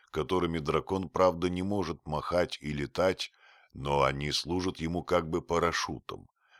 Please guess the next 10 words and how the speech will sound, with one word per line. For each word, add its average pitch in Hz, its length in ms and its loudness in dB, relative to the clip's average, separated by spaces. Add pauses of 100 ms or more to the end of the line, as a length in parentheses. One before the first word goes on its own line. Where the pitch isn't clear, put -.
и 78 120 -2
задерживают 76 1000 4
его 78 240 0
на 76 160 0
воздухе 78 640 -2
при 76 180 -6
прыжке. - 640 -8 (920)
Отличительный 76 1000 -2
признак 73 560 -4
драконов 76 640 -2